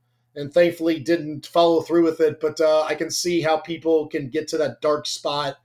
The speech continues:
with just the over-, overwhelming voices of the, of the evil one, just frickin' boom,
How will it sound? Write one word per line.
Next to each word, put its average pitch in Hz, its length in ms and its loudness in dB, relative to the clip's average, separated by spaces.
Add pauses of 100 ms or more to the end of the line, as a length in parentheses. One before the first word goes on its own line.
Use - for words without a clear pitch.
(440)
with 147 120 -4
just 165 180 -2
the 170 120 2
over-, 175 380 2
overwhelming 170 680 4
voices 156 560 2
of 151 200 0
the, 143 260 -8
of 156 160 0
the 147 80 -4
evil 165 260 2
one, 143 220 0
just 131 200 -8
frickin' 151 420 -4 (600)
boom, 170 360 4